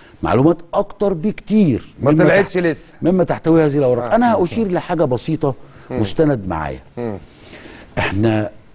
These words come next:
Speaker 1: برضو في اشارة للضغوط الشديدة على المحكمة وعلى فريق الدفاع وعلى ال-، اللجنة الشعبية اللي اتأسست في اسماعيلية لحماية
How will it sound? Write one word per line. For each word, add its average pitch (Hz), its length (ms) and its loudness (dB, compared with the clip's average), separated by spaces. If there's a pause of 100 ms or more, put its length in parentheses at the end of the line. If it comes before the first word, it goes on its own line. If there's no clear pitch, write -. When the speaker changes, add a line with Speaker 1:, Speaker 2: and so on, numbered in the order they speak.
(540)
Speaker 1:
برضو 156 380 0
في 139 240 -6
اشارة 190 320 0
للضغوط 135 500 -2
الشديدة 139 600 -2
على 104 180 -2
المحكمة 160 540 0
وعلى 120 220 0
فريق 156 220 -2
الدفاع 151 480 -2 (560)
وعلى 123 300 2
ال-، 147 380 -6
اللجنة 175 560 2
الشعبية 147 560 -2
اللي 160 160 0
اتأسست 156 540 -4
في - 80 -10
اسماعيلية 151 500 2
لحماية 165 380 2